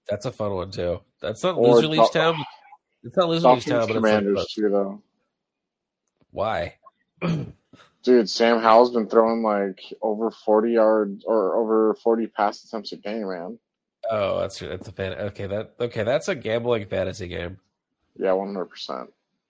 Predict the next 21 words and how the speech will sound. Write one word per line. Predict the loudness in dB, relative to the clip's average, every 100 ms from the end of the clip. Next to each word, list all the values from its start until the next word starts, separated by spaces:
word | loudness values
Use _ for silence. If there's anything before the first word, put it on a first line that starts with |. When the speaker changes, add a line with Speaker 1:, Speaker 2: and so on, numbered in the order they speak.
| _ _ -2
Speaker 1:
Uh, | 0 2 0 0 0 -2 -2 0 0 0 0 -6 _ _ _ _ -8
I |
mean, | -6 -4
my | -4
game | -4 -2 -2
is | -4
kind | -4 -2
of, | -4 -6
is | -10 -10
kind | -8 -6 -6
of | -4
tasty, | -6 -6 -8
but, | -6 -2
like, | -2 -2 -6
the | -8
Browns | -4 -2 -2 -2
offense, | -4 -4 -8 -6
I | -8
don't | -8 -10
think | -12
will | -10 -10 -10 -14